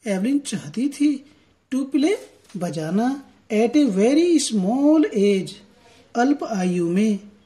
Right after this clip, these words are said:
छोटी उम्र में, but परंतु her father discouraged, लेकिन उसके पिता ने उसे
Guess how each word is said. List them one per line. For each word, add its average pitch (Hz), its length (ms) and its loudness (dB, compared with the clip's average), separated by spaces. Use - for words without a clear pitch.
छोटी 330 440 2
उम्र 180 260 2
में, 196 320 -2
but 302 240 -8
परंतु 247 640 -2
her 311 280 -2
father 185 500 -4
discouraged, 208 640 -4
लेकिन 214 280 0
उसके 214 320 -2
पिता 302 260 -2
ने 170 320 0
उसे 214 220 -4